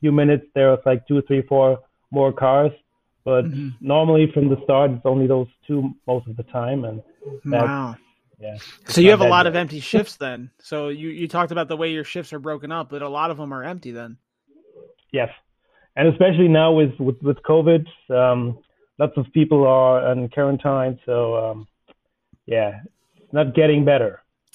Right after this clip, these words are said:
Speaker 2: Yeah, yeah, that's, I mean, <laughs> it, it all sounds about the same. You know, our, our candidates that we're getting, for some reason, I don't know if it's, it's, it's gotta be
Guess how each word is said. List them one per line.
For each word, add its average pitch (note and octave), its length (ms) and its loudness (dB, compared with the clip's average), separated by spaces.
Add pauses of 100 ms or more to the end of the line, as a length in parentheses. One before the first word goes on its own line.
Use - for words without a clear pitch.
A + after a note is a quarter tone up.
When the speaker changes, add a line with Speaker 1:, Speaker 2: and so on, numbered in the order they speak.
(120)
Speaker 2:
Yeah, F3+ 360 -4 (100)
yeah, E3+ 200 -8
that's, E3+ 260 -6 (240)
I G3+ 120 -2
mean, F#3+ 280 -2
<laughs> - 40 -18
it, F3 220 0
it A3+ 220 4
all G#3+ 180 6
sounds F#3+ 400 0
about F3 240 0
the E3 80 -10
same. D#3+ 480 -4
You D#3+ 100 -8
know, D#3 160 -4
our, D#3+ 320 -2 (340)
our E3+ 120 -2
candidates F3+ 580 -6
that E3+ 180 -2
we're D#3+ 100 -6
getting, D#3+ 520 -6
for D#3 100 -16
some E3+ 260 -8
reason, E3+ 300 -8
I D3+ 140 -6
don't F3 100 -6
know E3+ 200 -6
if D3 100 -10
it's, D#3+ 180 -8
it's, D3+ 280 -14
it's - 180 -12
gotta F#3 260 0
be F3+ 360 -4